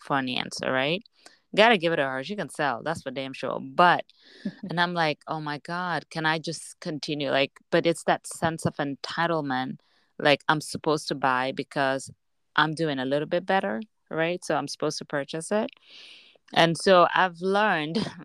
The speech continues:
Speaker 1: <laughs> let's say about few months now, I would say, I'll, I would say from March, maybe roughly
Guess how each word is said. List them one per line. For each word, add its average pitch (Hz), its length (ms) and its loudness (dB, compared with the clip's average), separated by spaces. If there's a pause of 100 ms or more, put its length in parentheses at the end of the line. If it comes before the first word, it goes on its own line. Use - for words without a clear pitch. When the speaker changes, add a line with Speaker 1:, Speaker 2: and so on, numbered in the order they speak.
(320)
Speaker 1:
<laughs> - 460 -20
let's 160 240 -4
say 165 280 4
about 156 440 4 (180)
few 196 220 -6
months 160 420 -6
now, 135 400 -4
I 139 40 -6
would 160 140 -10
say, 160 280 -6
I'll, 156 200 -2 (880)
I - 80 -2
would 139 140 -8
say 196 200 0 (200)
from 170 480 -2
March, 151 460 -2
maybe 226 580 -4
roughly 226 580 -2